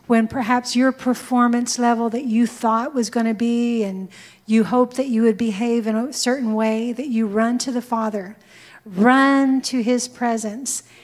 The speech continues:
and there he cleanses and frees us and sets us back into right standing with him, as if we had never sinned. Isn't that glorious?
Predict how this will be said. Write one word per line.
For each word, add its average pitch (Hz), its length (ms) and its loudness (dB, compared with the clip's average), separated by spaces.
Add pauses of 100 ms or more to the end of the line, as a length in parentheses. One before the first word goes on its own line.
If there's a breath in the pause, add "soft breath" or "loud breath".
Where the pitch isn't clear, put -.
(120 loud breath)
and 233 220 2
there 240 240 4
he 240 180 0
cleanses 254 1040 0 (420 soft breath)
and 220 300 0 (260)
frees 269 500 -2
us 220 140 -2
and 214 140 -2
sets 262 280 -4
us 220 160 -2
back 240 600 -6 (260 soft breath)
into 233 220 2
right 233 320 0
standing 226 420 0
with 214 160 -2
him, 196 440 -4
as 226 200 2
if 277 240 0
we 247 140 4
had 233 120 4
never 254 360 2
sinned. 208 480 0
Isn't 240 220 2
that 247 200 2
glorious? 262 880 2